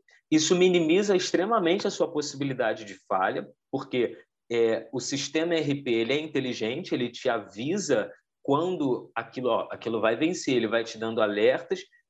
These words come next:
e se venceu, ele tem a tendência a sinalizar pra você e te paralisar. Olha, você não pode tomar essa ação aqui,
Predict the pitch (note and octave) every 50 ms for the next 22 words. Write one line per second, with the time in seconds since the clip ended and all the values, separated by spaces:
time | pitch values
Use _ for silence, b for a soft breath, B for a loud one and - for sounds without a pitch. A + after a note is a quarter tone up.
0 | - E3+ D#3 - - F3 F3 D#3+ E3+ E3 D#3 C#3 - - C#3+ C#3+ D#3 E3 F#3+ A3+
1 | A#3+ - - - D#3+ E3 E3+ E3 E3+ D#3+ D#3+ E3+ E3+ E3+ F3 D#3+ D3+ C#3 C3+ D3
2 | E3 F#3 - F#3 E3+ - - E3+ D3+ C#3+ C#3 C#3 B2+ C3 A#2 - C3+ B2+ A#2+ B2
3 | B2 - - D3+ D#3 F3+ - - - - F3 E3+ E3+ E3+ E3+ F#3+ G#3 - C#3+ A2+
4 | G#2 G#2+ G#2 - - A#2 A#2 A#2 - - G#3+ D#3+ E3 - - F3+ D#3 C3+ B2 A#2+
5 | A2+ A2 - - C3 - - - A2+ A#2 A2+ - - C#3+ D3+ F3 G#3 G#3